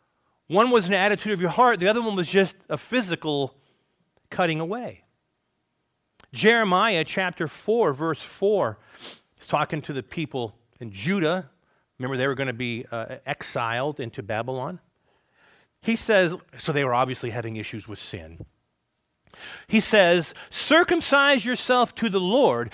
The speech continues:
circumcise your hearts," he says, "you men of Judah and you people of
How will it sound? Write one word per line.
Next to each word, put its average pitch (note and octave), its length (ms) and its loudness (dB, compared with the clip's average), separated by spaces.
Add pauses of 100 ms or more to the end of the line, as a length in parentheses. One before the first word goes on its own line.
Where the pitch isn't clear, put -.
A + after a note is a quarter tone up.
circumcise C#3 1300 0 (460)
your B2+ 160 -8
hearts," C#3+ 560 -4
he B2 160 -12
says, B2+ 580 -4 (180)
"you F#3 220 0
men F#3+ 320 4
of C3+ 160 0
Judah A#2+ 580 -2 (240)
and D3 200 -4
you D3+ 100 -6
people C#3 540 -8
of A#2 400 -6